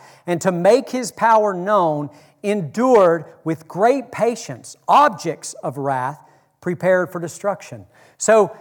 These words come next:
essentially, there are those that God knows that He could destroy right now because they are wicked and evil and they will never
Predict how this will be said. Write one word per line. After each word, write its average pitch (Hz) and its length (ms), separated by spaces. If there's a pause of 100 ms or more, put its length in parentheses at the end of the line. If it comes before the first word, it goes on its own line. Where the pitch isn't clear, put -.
(340)
essentially, 247 560
there 220 180
are 190 140
those 240 340
that 196 160
God 190 380
knows 233 460
that 202 120
He 185 140
could 165 120
destroy 165 640
right 185 380
now 170 300
because 165 400
they 185 160
are 151 100
wicked 175 300
and 151 100
evil 180 240
and 151 160
they 165 80
will 143 160
never 196 680